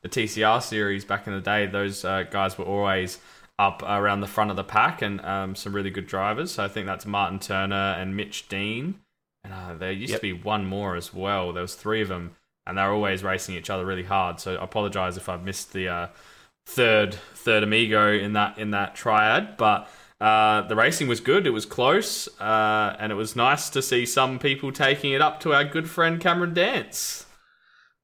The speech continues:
Speaker 2: Yeah, Mister Cameron Dance, who, who's had it his own way in every league that he, that we're, I've seen him in, and, um, he own-, has ri-, has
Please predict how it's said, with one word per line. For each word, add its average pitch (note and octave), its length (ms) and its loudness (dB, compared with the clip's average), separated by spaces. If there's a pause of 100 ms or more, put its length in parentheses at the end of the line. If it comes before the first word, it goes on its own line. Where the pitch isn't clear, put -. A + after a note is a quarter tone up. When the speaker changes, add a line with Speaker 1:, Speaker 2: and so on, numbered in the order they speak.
Speaker 2:
Yeah, C3 400 -2
Mister A2 340 -8
Cameron G2+ 360 -8
Dance, A2+ 420 -4
who, G2+ 80 -8
who's F#2+ 440 -6
had G#2 140 -4
it G2 140 -10
his G2+ 160 -4
own G#2 260 0
way G#2 280 -4
in G2 100 -6
every F#2+ 220 -2
league G2 260 -4
that G2 100 -6
he, F#2 220 -10
that F#2+ 140 -6
we're, G2+ 220 -4
I've G2+ 180 -6
seen F#2 200 -6
him F2+ 120 -8
in, B2 180 -10
and, G2+ 220 -10 (560)
um, F#2+ 420 -4
he G2+ 180 -4
own-, A#2+ 280 2
has G#2+ 240 -2
ri-, A2+ 280 -4
has G#2+ 140 -4